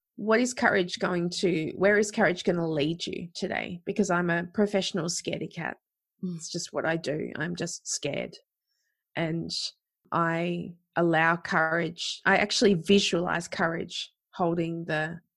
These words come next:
Speaker 1: my scared little hand and leading me forward into the next amazing thing that's gonna happen, because I never trust that it's gonna be amazing.
Speaker 2: Mm.
Speaker 1: Um, instead, I come from a place of pessimism that usually, um,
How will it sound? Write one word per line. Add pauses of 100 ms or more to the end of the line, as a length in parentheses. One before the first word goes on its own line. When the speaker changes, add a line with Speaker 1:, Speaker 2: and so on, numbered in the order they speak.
(1000)
Speaker 1:
my
scared
little
hand
and (120)
leading
me
forward
into (200)
the
next
amazing
thing
that's
gonna
happen,
because
I
never
trust
that
it's
gonna
be
amazing. (640)
Speaker 2:
Mm.
Speaker 1:
Um, (460)
instead,
I
come
from
a (440)
place
of
pessimism
that
usually, (640)
um,